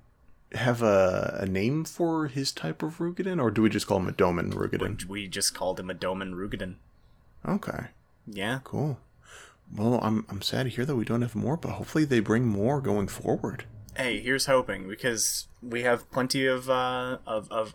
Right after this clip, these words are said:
Speaker 2: openings in later expansions to go to new areas, given the way the story is wrapping up in this one.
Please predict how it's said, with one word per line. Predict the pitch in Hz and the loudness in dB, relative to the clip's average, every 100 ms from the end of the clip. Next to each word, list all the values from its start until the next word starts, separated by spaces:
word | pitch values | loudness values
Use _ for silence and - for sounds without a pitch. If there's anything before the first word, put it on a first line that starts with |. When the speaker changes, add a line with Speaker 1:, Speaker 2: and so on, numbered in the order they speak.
| - | 0
Speaker 2:
openings | 135 151 131 95 90 85 | 0 0 -2 -2 -6 -10
in | 95 | -6
later | 98 98 98 | -4 -4 -4
expansions | 90 - 101 101 95 87 - | -6 -6 -6 -6 -8 -8 -6
to | 101 | -4
go | 95 92 | -4 -4
to | 90 | -6
new | 92 90 | -8 -4
areas, | 90 92 85 87 - | -2 -2 -2 -6 -6
given | 104 90 87 90 | -6 -6 -8 -8
the | 95 | -6
way | 92 | -6
the | 82 | -4
story | - 101 95 90 | -4 -2 -4 -4
is | 87 | -6
wrapping | 98 90 - 90 | -6 -6 -8 -10
up | 90 | -10
in | 90 | -10
this | 92 - | -8 -8
one. | - | -8